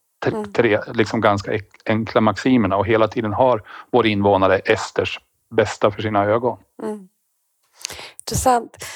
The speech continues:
Speaker 2: Sofia, igår kan man väl säga att det var en, en stor dag för er, eh,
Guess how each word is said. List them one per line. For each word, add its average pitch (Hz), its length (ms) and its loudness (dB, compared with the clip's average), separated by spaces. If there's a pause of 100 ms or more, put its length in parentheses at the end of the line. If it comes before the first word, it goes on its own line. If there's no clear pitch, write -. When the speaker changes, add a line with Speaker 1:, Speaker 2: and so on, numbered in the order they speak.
(120)
Speaker 2:
Sofia, 254 480 2
igår 254 380 4
kan 359 140 2
man 311 120 4
väl 269 80 4
säga 247 140 2
att 226 100 -2
det 240 80 4
var 226 200 4
en, 220 140 -4 (100)
en 220 160 0
stor 233 360 0
dag 320 240 4
för 214 180 0
er, 196 340 2 (200)
eh, 247 200 0